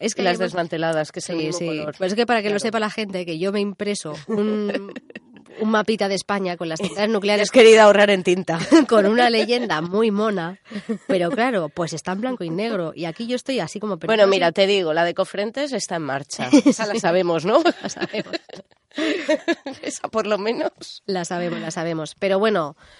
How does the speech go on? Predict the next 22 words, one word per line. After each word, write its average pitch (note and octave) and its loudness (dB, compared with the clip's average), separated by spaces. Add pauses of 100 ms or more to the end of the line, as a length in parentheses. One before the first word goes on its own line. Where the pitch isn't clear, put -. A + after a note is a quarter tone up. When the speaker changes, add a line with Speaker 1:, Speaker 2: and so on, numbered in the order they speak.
(220)
Speaker 1:
ahora A#3 -4
que C4 -6
dices B3 -6
Cofrentes, A3 -10 (180)
vamos F3+ -6
a F#3+ -2
hilar F3 -4
el D#3+ -6
tema. D3 -10
Venga, D#3 -8
Speaker 2:
Sí. D#3 -12
Speaker 1:
va, D3+ -8
vamos D3+ -10
a E3 -6
hilar D#3 -6
el D#3+ -10
tema D#3+ -8
bien, D3+ -10
vamos D3+ -8
a F3 -8
salvarlo. D#3+ -6
Speaker 2:
Ah. - -10